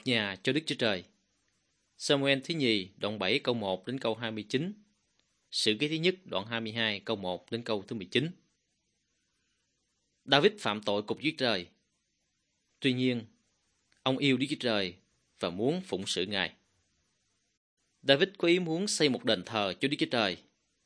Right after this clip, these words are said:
Nhưng Đức Chúa Trời phán, "Ngươi sẽ chẳng được phép cất đền thờ cho ta, vì tay ngươi đã đổ huyết nhiều người. Ngươi sẽ có một con trai,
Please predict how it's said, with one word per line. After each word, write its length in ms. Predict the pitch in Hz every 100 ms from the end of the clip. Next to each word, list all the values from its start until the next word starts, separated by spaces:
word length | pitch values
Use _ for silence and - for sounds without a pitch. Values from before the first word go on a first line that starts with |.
| _ _ _ _ _ _
Nhưng 280 | 131 135 117
Đức 80 | 127
Chúa 80 | 131
Trời 200 | 123 101
phán, 320 | - 104 131 156 _ _ _ _ _ _ _ _ _ _ _ _ -
"Ngươi 140 | 156
sẽ 120 | 156 165
chẳng 180 | - 151
được 140 | 131
phép 320 | - 143 180 -
cất 200 | 208 160
đền 280 | 131 107
thờ 240 | 98 117 104
cho 80 | 123
ta, 340 | 123 135 120 - _
vì 80 | 113
tay 240 | - 127
ngươi 180 | 123 127
đã 120 | 107
đổ 200 | 107 98
huyết 180 | 113 196 202
nhiều 140 | 113
người. 320 | 95 98 85 - _ _ _ _ _ _ _ _ -
Ngươi 100 | 147
sẽ 120 | 131
có 160 | -
một 100 | 107 -
con 180 | 120 117
trai, 320 | 127 117